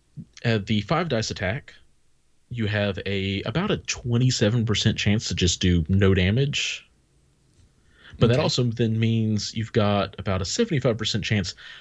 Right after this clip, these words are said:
Speaker 1: of doing some damage, uh, with roughly about, mm, math in my head a little bit here. You've got roughly around a forty percent chance of doing two or more damage.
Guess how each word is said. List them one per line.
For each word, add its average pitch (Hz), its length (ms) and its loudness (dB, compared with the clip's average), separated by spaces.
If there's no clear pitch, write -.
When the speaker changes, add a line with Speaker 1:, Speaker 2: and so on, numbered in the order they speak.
Speaker 1:
of 151 100 2
doing 151 240 4
some 113 300 0
damage, 101 800 -2
uh, 92 320 0
with 98 200 -2
roughly 101 760 0
about, 98 840 0
mm, 90 420 -2
math 110 380 4
in 90 60 0
my 85 100 2
head 110 240 2
a 113 60 0
little 110 240 0
bit 101 260 0
here. 98 720 2
You've 151 120 4
got - 160 2
roughly 131 340 2
around 104 220 2
a - 60 -4
forty 110 400 -2
percent - 360 -2
chance 104 380 0
of 101 280 -4
doing 101 360 2
two 117 260 6
or 107 60 4
more 92 200 0
damage. - 640 -8